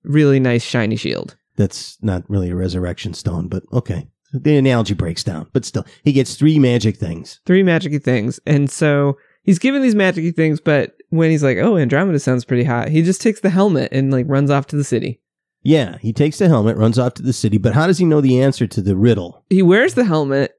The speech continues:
Speaker 1: and he hitches a ride on the Vulture.
Speaker 2: Oh, and so he listens.
Speaker 1: Yeah.
Speaker 2: Oh, okay. Yeah, I remember that. Yeah, yeah,
Speaker 1: Then he
Speaker 2: yeah.
Speaker 1: has to fight a claymation dude, and he cuts off his hand.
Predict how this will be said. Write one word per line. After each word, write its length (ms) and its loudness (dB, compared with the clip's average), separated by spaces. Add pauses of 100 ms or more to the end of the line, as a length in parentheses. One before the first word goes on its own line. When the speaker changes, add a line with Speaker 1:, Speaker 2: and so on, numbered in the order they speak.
Speaker 1:
and 460 0
he 240 0
hitches 360 -2
a 60 2
ride 460 2
on 180 2
the 80 2
Vulture. 500 0 (400)
Speaker 2:
Oh, 300 6
and 120 0
so 120 2
he 160 2
listens. 920 -2
Speaker 1:
Yeah. 320 0
Speaker 2:
Oh, 540 4
okay. 220 -2
Yeah, 220 4
I 40 2
remember 380 2
that. 300 -6
Yeah, 180 2
yeah, 120 -2
Speaker 1:
Then 100 2
he 40 0
Speaker 2:
yeah. 60 2
Speaker 1:
has 140 -2
to 100 0
fight 380 0 (100)
a 360 2
claymation 500 0
dude, 340 -2
and 80 -2
he 60 2
cuts 220 -4
off 100 0
his 140 -6
hand. 400 -4